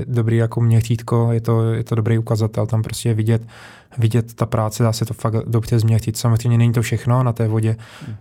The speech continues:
Speaker 1: ještě jsou potřeba nějaký skilly, nějaký umění a, a ta technika, samozřejmě pak, když člověk jezdí v posádce, tak na to jsou už dva lidi,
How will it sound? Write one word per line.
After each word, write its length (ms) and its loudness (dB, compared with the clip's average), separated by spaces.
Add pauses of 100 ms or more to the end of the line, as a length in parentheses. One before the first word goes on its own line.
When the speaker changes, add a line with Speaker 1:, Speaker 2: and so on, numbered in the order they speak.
Speaker 1:
ještě 260 -2
jsou 120 -4
potřeba 340 0
nějaký 280 2
skilly, 500 2
nějaký 300 0
umění 520 4
a, 240 2
a 440 2
ta 100 -4
technika, 840 0 (360)
samozřejmě 420 2
pak, 120 0
když 160 -2
člověk 240 2
jezdí 180 2
v 40 -8
posádce, 500 -2
tak 140 0
na 100 2
to 120 -4
jsou 160 -4
už 140 0
dva 120 0
lidi, 340 2